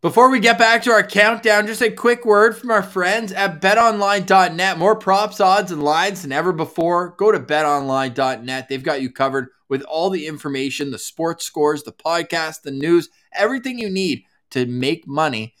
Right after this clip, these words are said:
this season. It's not just one sport, it's all sports and fun props as well. You can bet on where the next coach is gonna land. We had two coaches get hired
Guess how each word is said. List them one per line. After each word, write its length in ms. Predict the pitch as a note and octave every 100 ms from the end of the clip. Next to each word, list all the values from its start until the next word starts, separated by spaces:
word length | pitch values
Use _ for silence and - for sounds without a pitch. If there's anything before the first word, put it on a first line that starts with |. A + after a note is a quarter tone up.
| _ -
this 320 | B2+ C#3 -
season. 500 | E3 D#3 B2+ A2+ F2 _ _
It's 100 | -
not 180 | D#3 E3+
just 220 | F3+ D#3+
one 200 | D3+ E3+
sport, 360 | D#3+ - E3 D#3
it's 100 | D3
all 240 | D3+ F3+
sports 500 | F#3 - F#3+ F#3+ F#3
and 160 | C3+ B2+
fun 320 | - G3+ A#3+
props 440 | F#3 D#3+ C#3 -
as 120 | D3+ A#2+
well. 320 | D3 C#3+ - _
You 140 | D3+ D#3
can 20 |
bet 160 | G3
on 160 | A3+ G3
where 180 | E3+ F3+
the 160 | E3+
next 340 | C3+ D3 D3+ -
coach 360 | - C3+ D3
is 80 | D#3
gonna 180 | D3+ E3
land. 280 | D#3+ E3 E3
We 80 | D3+
had 160 | B2
two 180 | - G3+
coaches 420 | E3 C#3 C#3+ B2
get 140 | C#3 A#2+
hired 440 | A#2+ C#3 C3 A#2+